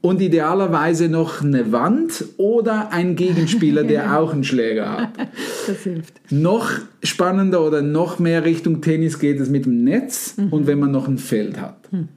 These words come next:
Speaker 1: So, das sind quasi so die Basics, unter welchem Tennisspielen funktioniert.
Speaker 2: Mhm.
Speaker 1: Ohne diese
Speaker 2: Das
Speaker 1: Dinge
Speaker 2: braucht's,
Speaker 1: funktioniert
Speaker 2: oder?
Speaker 1: Tennis
Speaker 2: Ja.
Speaker 1: nicht. Es macht keinen Sinn, einen Medizinball zu nehmen und mit dem Tennis spi-, zu
Speaker 2: Mhm.
Speaker 1: spielen.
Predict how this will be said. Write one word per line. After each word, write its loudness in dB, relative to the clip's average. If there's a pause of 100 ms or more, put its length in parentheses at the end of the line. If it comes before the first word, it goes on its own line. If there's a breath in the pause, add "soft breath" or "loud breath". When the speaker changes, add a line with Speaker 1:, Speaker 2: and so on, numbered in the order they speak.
(140)
Speaker 1:
So, -2
das 0
sind 2
quasi 2
so 2
die 0
Basics, 0
unter -2
welchem 0
Tennisspielen 0
funktioniert. -4
Speaker 2:
Mhm. 0
Speaker 1:
Ohne 2
diese 0
Speaker 2:
Das -4
Speaker 1:
Dinge 2
Speaker 2:
braucht's, 0
Speaker 1:
funktioniert 2
Speaker 2:
oder? -4
Speaker 1:
Tennis 2
Speaker 2:
Ja. 0
Speaker 1:
nicht. -2
Es -6
macht -2
keinen 2
Sinn, 0
einen 0
Medizinball 0
zu 0
nehmen 0
und 0
mit 0
dem 0
Tennis 2
spi-, -4
zu 0
Speaker 2:
Mhm. -2
Speaker 1:
spielen. -6